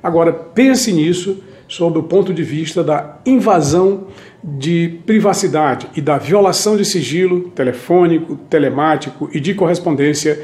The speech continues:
de autoridades brasileiras por elementos estrangeiros. A que interesses estariam esses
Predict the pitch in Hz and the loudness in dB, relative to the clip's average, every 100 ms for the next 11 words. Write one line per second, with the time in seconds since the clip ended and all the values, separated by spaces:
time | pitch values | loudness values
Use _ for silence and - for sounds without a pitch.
0 | - - - 156 175 170 180 139 175 156 | -12 -20 -2 2 4 4 2 4 2 2
1 | 143 151 135 131 175 175 - - 196 170 | 0 0 0 2 2 2 -4 -8 0 2
2 | 220 202 156 220 247 233 202 202 - 190 | 4 4 2 2 2 2 0 -2 0 0
3 | 135 123 117 - - - - 180 180 240 | 0 -4 -8 -14 -20 -20 -4 -4 -2 0
4 | 233 220 196 147 151 - 170 - - - | 0 2 4 4 0 -2 -8 -10 -20 -14
5 | - - 170 143 147 156 156 - - - | -10 -4 0 2 2 2 0 -6 -20 -20
6 | - 156 143 139 127 - - | -8 -6 -2 -2 -4 -8 -16